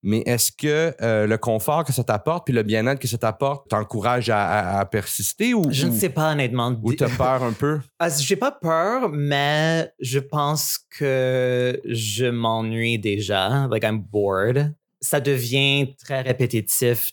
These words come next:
Speaker 2: très rapidement, je trouve.
Speaker 1: Oui, oui.
Speaker 2: Um, alors, je
Speaker 1: C'est
Speaker 2: pense
Speaker 1: quel, quel aspect qui est répétitif pour toi ?
Speaker 2: Juste comme, je reçois beaucoup de messages, um, des messages comme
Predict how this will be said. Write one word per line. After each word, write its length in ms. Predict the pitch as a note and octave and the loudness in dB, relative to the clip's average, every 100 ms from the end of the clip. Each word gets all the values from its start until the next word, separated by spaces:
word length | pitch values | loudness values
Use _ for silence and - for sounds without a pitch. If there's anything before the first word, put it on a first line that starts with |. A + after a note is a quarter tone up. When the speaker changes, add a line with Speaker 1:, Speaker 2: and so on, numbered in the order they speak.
| - | -10
Speaker 2:
très 240 | - B2+ | -2 0
rapidement, 600 | A2 G#2+ G#2 G2 G2 G2+ | 2 0 -4 -4 -2 0
je 120 | A2+ A#2 | 0 -2
trouve. 420 | - B2+ C#3+ C#3+ G#2+ | -2 0 0 0 0
Speaker 1:
Oui, 300 | A2 F#2+ - | 0 0 -2
oui. 240 | F2+ D#2+ C#2+ | -2 0 0
Speaker 2:
Um, 840 | B2 A#2 G#2+ G#2+ G#2+ G#2+ G#2+ G#2+ - _ | 0 2 2 0 0 -2 -2 -4 -6 _
alors, 340 | A#2 A#2+ A#2 B2 | 0 2 2 2
je 160 | C#3+ | 2
Speaker 1:
C'est 80 | C3 | 0
Speaker 2:
pense 180 | D3 D3 | 0 2
Speaker 1:
quel, 160 | G#3 C#3 | 0 0
quel 180 | G3 | 0
aspect 320 | D3+ - F3 E3+ | 0 0 -2 0
qui 80 | |
est 40 | B2+ | 0
répétitif 760 | G#2+ A2 - - C3 C3 - _ _ | 0 -4 -6 -4 -4 -4 -12 _ _
pour 140 | G#2 - | -6 0
toi ? 280 | A2+ A2+ - _ | 0 0 -6 _
Speaker 2:
Juste 240 | B3+ B3 | -4 -2
comme, 400 | G#3+ F3 E3 D#3 C3 - _ - | 0 0 2 0 -2 -8 _ -6
je 160 | B2+ D3 | -2 0
reçois 240 | D3 F3 | 2 0
beaucoup 400 | B2+ B2+ - C#3 | 0 -4 -2 -2
de 60 | A2+ | 0
messages, 1080 | A2+ A#2 A2 G#2 G#2 G#2 G#2+ G#2+ G2+ - - | -2 -2 0 0 2 2 2 0 -2 -6 -6
um, 840 | A#2+ A#2 A2 G#2+ G#2+ G#2+ G#2+ G#2+ G#2+ - _ _ _ | -2 2 2 2 2 0 -2 -2 -2 -6 _ _ _
des 340 | - B2+ A#2 C#3 | -12 -6 -2 0
messages 640 | C3+ C3 C#3 C3 C3 B2+ - | 0 0 2 2 2 0 -2
comme 520 | C3+ A#2 A2+ A2 | 0 0 0 -4